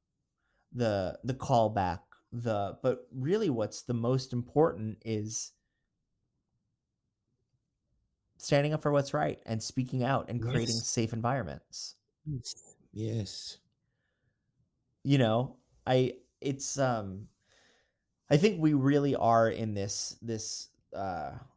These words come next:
Speaker 1: this moment where the industry is hopefully changing in those ways. I, I think
Speaker 2: Mm.
Speaker 1: because of the multi-hyphenate,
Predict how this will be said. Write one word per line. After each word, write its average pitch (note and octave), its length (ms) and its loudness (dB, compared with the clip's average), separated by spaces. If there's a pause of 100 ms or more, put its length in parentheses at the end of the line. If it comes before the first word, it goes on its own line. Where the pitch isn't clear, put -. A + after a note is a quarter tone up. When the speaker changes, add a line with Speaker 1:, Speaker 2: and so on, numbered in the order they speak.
(140)
Speaker 1:
this A#2+ 200 -6
moment A#2 340 0
where A2+ 160 0
the A2 120 -4
industry G#2+ 580 -6
is G#2+ 100 -6
hopefully B2+ 560 0
changing F#2+ 560 -2
in G#2 220 -2
those F#2+ 280 0
ways. F2 720 -2
I, G#2 280 2 (220)
I A2 140 4
think E3+ 320 0
Speaker 2:
Mm. - 120 -18
Speaker 1:
because B2 320 2
of B2 120 -2
the A#2+ 80 0
multi-hyphenate, A2+ 1000 0